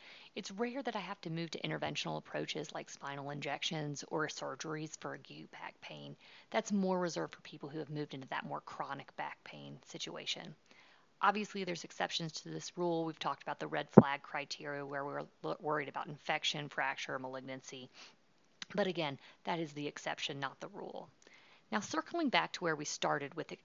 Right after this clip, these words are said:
expectation management, the final thing that I do is let patients know that they will have back pain again.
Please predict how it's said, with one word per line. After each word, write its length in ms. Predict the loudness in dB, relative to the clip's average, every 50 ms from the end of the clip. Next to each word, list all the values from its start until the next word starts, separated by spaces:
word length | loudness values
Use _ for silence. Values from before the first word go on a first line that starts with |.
| -2 -2
expectation 760 | -2 -2 0 -2 -2 -2 0 -4 -2 0 0 0 0 -2 -4
management, 640 | -6 -6 -6 -6 -6 -6 -6 -6 -6 -8 -10 -12 -16 -20 -20 -20 -20 -20 -10 -2
the 100 | -2 -2 0
final 340 | 2 2 2 4 2 2 2
thing 220 | 4 4 4 4
that 120 | 4 2
I 120 | 2 0 0
do 260 | 0 2 2 2 2
is 140 | 0 -2 -2
let 160 | -4 -4 -2
patients 360 | -2 0 0 0 0 0 0
know 140 | 0 0 0
that 160 | 0 -2 0
they 140 | 0 0 0
will 320 | 2 4 4 4 4 4
have 400 | 2 -2 -6 -6 -4 -6 -6 -2 0
back 240 | 0 0 0 -2 -6
pain 320 | -10 -10 -10 -10 -10 -6 -4 -4
again. 480 | -2 0 0 0 0 0 -2 -6 -8